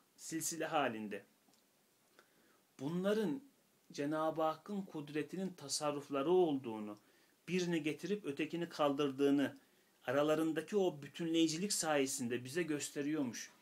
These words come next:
Gecenin tanrısı haşa başkası da gündüzün tanrısı başkası değil. Gece gündüzsüz yarım kalır. Gündüz de gecesiz yarım kalır.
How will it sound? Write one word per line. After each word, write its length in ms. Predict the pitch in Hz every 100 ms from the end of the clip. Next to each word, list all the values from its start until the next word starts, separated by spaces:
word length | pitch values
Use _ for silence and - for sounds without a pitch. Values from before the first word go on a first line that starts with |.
| - - _
Gecenin 440 | 156 151 156 156 151
tanrısı 460 | - 147 147 139
haşa 460 | 147 147 143 156 139
başkası 460 | 139 - 147 151 143
da 80 |
gündüzün 480 | 139 139 139 139 147
tanrısı 440 | 139 147 139 135 135
başkası 460 | 127 - - 139
değil. 220 | 151 139 - _ _ _ _
Gece 280 | 131 131 190
gündüzsüz 760 | 165 165 165 180 - 160 139
yarım 320 | 127 127 156 160
kalır. 400 | 151 123 110 - _ _ -
Gündüz 380 | 135 135 175
de 80 | 175
gecesiz 520 | 135 131 131 123 160
yarım 300 | 151 143 123
kalır. 360 | 123 120 107 -